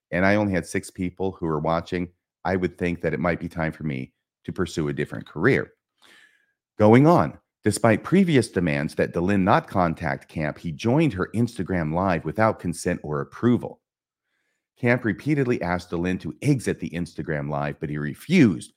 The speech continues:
remaining on the broadcast for approximately forty-five seconds.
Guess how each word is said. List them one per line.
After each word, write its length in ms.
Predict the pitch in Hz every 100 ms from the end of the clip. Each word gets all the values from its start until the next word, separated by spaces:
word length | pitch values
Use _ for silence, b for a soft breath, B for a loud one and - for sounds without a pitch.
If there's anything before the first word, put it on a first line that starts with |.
| _ 90
remaining 380 | 107 139 127
on 100 | 95
the 60 | 80
broadcast 560 | 82 80 80 85 76 -
for 120 | 76
approximately 680 | - 117 117 - 82 78 - -
forty-five 720 | 139 147 - 90 87 90 - _ _ _ _ _
seconds. 560 | - - - - -